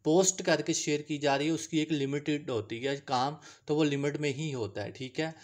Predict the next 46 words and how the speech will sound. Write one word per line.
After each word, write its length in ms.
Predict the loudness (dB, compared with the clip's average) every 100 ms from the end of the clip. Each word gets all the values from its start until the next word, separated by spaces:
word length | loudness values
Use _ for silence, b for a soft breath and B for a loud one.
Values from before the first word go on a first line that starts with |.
| B B
जिसको 300 | -10 -6 -2
एनी 200 | -2 -2
टाइम 260 | -2 -4 -2
रखा 340 | -4 0 2
हुआ 120 | 2
है 60 | -2
कि 120 | -2
हर 220 | 0 0
वक्त 240 | 0 -4 -4
जब 200 | -4 -2
मर्ज़ी 360 | -6 -4 0
आप 160 | 2 2
डील 220 | -2 0
ऑफ-, 280 | -2 -4 -2
ए, 160 | 0
परचेज 440 | 0 -4 0 0 2
कर 140 | 0
सकते 340 | 0 -4 -4 -4
हो, 120 | -4 B B B
तो 80 | -4
वो 100 | -4
आप 340 | 4 6 4
कर 140 | 2 -2
सकते 400 | -2 -10 -8 -8
हो, 80 | -8
ठीक 240 | -8 -4
है। 60 | 0
उसका 260 | 2 2
कोई 200 | 2 2
नहीं, 100 | 0
उसकी 240 | -2 -2 -2
डीसी 360 | 0 -2 0
हर 240 | 2 4 4
एक 120 | 2
चीज़ 300 | -2 -4 -2
के 100 | 0
बारे 280 | 4 4 2
में 120 | -2
कैटलॉग 420 | 0 0 0 -4 0
के 140 | -2 -2 B B B
ऊपर 280 | -8 0 0
ही 200 | 2 0
मेंशन 420 | 0 -2 -4 -6
करके 300 | -4 -4 -4
सारा 500 | -6 -2 0 4 2 2
कुछ 220 | -4